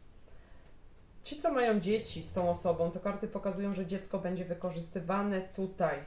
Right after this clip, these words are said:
Będzie dziecko mówione o jakiejś rzeczy. Na przykład przed-, to tak jakby ta osoba przedstawiała, na przykład jeżeli, jeżeli macie wspólne dzieci, to ta osoba tak jakby przedstawiała przed dzieckiem,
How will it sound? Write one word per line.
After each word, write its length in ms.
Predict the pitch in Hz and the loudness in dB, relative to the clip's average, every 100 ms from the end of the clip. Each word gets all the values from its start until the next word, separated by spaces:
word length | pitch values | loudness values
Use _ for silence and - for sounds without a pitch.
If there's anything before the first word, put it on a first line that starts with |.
| - - - - - - | -12 -16 -16 -20 -12 0
Będzie 240 | 190 175 | 2 2
dziecko 420 | - 285 - 285 | 0 -2 0 0
mówione 440 | 233 190 190 196 196 | 2 2 4 4 4
o 40 | |
jakiejś 320 | 185 185 175 | 2 0 -2
rzeczy. 400 | 165 165 - - 156 - - - - 180 | 4 2 2 -8 -10 -12 -16 -18 -8 -2
Na 140 | 185 | 0
przykład 680 | 180 190 - 185 180 - - - - - - - | 0 -4 2 4 4 2 -12 -16 -16 -16 -16 -8
przed-, 360 | - 190 - - - - | -4 -2 -4 -16 -20 -6
to 80 | 208 | -2
tak 160 | 359 415 | 4 4
jakby 200 | 302 311 | 2 0
ta 180 | 302 | 2
osoba 400 | 285 - 247 247 | 2 4 4 4
przedstawiała, 840 | 233 - 220 - 196 170 208 240 226 | 2 0 -4 -2 -2 2 4 6 4
na 80 | 214 | 2
przykład 240 | - 196 | -2 -4
jeżeli, 260 | 214 226 190 | -4 -4 -2
jeżeli 260 | 196 277 | 0 0
macie 260 | 254 226 220 | 0 -2 -4
wspólne 400 | - - 196 185 | -8 -4 -2 -2
dzieci, 300 | 156 147 - | -4 -6 -10
to 80 | 165 | -6
ta 160 | 247 | -4
osoba 280 | 311 262 240 | -2 -2 -2
tak 140 | 214 214 | -2 -2
jakby 220 | 196 196 | -4 -4
przedstawiała 720 | - 196 - - 90 110 - | -8 -8 -4 -2 2 4 4
przed 260 | - 165 | 0 -4
dzieckiem, 640 | - 185 196 - 190 185 | -2 -4 -4 -4 -2 -2